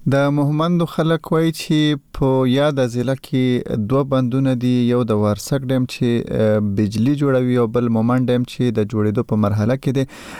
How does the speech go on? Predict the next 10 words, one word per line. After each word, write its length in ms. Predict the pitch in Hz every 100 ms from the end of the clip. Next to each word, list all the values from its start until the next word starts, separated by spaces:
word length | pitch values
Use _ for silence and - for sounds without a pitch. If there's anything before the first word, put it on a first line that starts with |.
| -
خو 120 | -
دوی 140 | 147 185
وایي 180 | 202 196
چې 380 | - 190 175 151
د 80 | 135
بجلی 280 | 127 120 147 160
نه 160 | 147 139
یې 140 | 127
محرومه 460 | 110 113 143 151
دي. 60 | 127